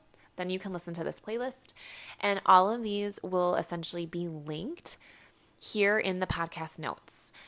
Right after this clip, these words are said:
I will also be sharing more of the behind the scenes, the videos of the creating the experience on my TikTok too. So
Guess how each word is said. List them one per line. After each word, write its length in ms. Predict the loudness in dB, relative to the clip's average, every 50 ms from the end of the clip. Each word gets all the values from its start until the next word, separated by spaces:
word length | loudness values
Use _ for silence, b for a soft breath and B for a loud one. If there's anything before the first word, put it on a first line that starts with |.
| B B B 0
I 100 | 0 2
will 80 | 4
also 280 | 4 4 2 2 0 -2
be 100 | -4 -4
sharing 520 | -4 -4 -4 -2 -2 0 -2 -2 -4 -6 -10 -12 _ -8
more 340 | -6 -2 0 2 4 6 6
of 120 | 4 4
the 80 | 4 2
behind 340 | 2 2 2 -2 -4 -4 -4
the 60 | -6
scenes, 460 | -6 -6 -4 -4 -4 -6 -6 -8 -6
the 120 | -4 -4
videos 440 | 0 0 0 2 2 2 0 0 -2
of 100 | -6 -8
the 60 | -8
creating 600 | -10 -10 -8 -8 -6 -4 -4 -4 -4 -4 -6 -6
the 120 | -6 -6 -6
experience 1000 | -6 -6 -10 -10 -8 -4 -2 0 0 0 0 0 -2 -2 -2 -4 -6 -8 -10 -14 -4 _ 4
on 420 | 6 6 6 4 2 -2 -4 -6 -6 -6
my 220 | -4 -2 -2 -2
TikTok 480 | -4 -6 -8 -6 0 2 2 2 0 -4
too. 280 | -4 -4 -2 -2 -4 -6 _ _ _ _ _ -10
So 460 | -6 6 8 10 12 12 10 8